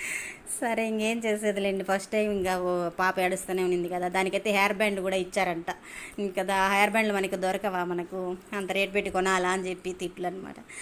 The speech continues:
ఇట్లుంటుందండి పిల్లల్ని తీసుకొని పోతే. అందుకోసమే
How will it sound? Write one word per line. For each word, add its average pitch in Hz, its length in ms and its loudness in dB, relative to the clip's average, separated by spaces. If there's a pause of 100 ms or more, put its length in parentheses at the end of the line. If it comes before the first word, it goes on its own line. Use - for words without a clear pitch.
(240)
ఇట్లుంటుందండి 190 600 -2
పిల్లల్ని 185 360 0
తీసుకొని 175 380 -2
పోతే. 185 420 -2 (920)
అందుకోసమే 190 520 -2